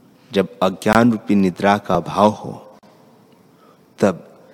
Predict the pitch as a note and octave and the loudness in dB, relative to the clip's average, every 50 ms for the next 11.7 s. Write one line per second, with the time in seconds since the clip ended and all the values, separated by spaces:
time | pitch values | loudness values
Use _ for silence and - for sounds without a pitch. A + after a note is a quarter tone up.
0 | _ _ _ _ - - A#2 B2+ A#2+ - - - - - F2+ F#2+ G2 - - A#2+ | _ _ _ _ -4 0 0 0 2 0 -4 -4 -4 -4 -4 -4 -4 -4 -2 0
1 | A#2+ B2 A2 G#2+ G2 G#2 G#2+ G2+ - - F#2 F2+ F2+ - - - - - _ - | 2 2 4 4 2 2 0 -2 -4 -4 -4 -6 -6 -10 -20 -20 -20 -6 _ 2
2 | B2 B2 A#2+ A2+ G#2+ G#2 G#2 G2 G2 A2+ A#2+ - - C#3 C#3 C#3+ C#3 - - C#3 | 4 4 4 4 4 4 2 0 -2 -4 -2 0 2 2 2 2 0 -4 -4 -2
3 | G#2+ F#2+ F2 - - B2 C3+ - - - - - - F2+ F2+ F2 - - - - | 0 0 0 0 -2 -2 -2 -4 -14 -20 -12 -6 -4 -4 -4 -4 -8 -8 -4 -2
4 | B2 B2+ B2+ - B2+ B2+ B2+ - - A#2+ - - E2 E2+ - - - - - - | -2 -2 -2 -4 -8 -10 -8 -10 -12 -10 -6 -6 -6 -6 -6 -8 -12 -12 -12 -12
5 | F2 - D2+ D#2 E2 - - - - - - - - - - - _ _ _ _ | -8 -4 -4 -4 -4 -6 -10 -16 -20 -20 -20 -20 -20 -20 -20 -20 _ _ _ _
6 | _ _ _ _ _ _ _ _ _ _ _ _ _ _ _ _ _ _ _ _ | _ _ _ _ _ _ _ _ _ _ _ _ _ _ _ _ _ _ _ _
7 | _ _ _ _ _ _ _ _ _ _ _ _ _ _ _ _ _ _ _ _ | _ _ _ _ _ _ _ _ _ _ _ _ _ _ _ _ _ _ _ _
8 | _ _ _ _ _ _ _ _ _ _ _ _ - - B2 B2 B2 - - E3 | _ _ _ _ _ _ _ _ _ _ _ _ 4 6 6 6 6 4 0 0
9 | - - - G#2+ A2 B2+ D3+ D3+ - D#3 C#3 A#2+ - G2 G2 - - - C#3+ D#3 | 0 0 0 2 2 2 0 2 2 0 0 2 2 0 0 0 -4 -4 -2 -2
10 | - - - - - A2+ G#2 A2 C3 D#3+ D#3+ - B2+ A#2+ - - - G#2 G#2+ G#2 | -4 -6 -10 -4 0 2 4 4 4 2 0 0 -2 -2 -2 -4 -4 -2 -2 -2
11 | G2+ - - A2+ - B2 A#2 G2+ - F#2+ E2+ - - | -4 -6 -8 -2 0 0 0 0 -2 -6 -6 -6 -10